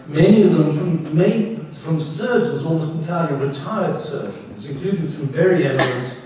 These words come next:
'cause I worked for the, in various ways in the States a lot, from very eminent retired American neurosurgeons,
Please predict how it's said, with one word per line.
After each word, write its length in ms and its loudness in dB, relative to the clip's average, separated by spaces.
'cause 140 -6
I 200 2
worked 280 2
for 680 -12
the, 240 -8
in 80 -10
various 300 -6
ways 220 -4
in 80 -6
the 60 -8
States 420 -4
a 60 -10
lot, 240 -10
from 120 -8
very 300 4
eminent 420 -2
retired 500 -2
American 520 -2
neurosurgeons, 680 -6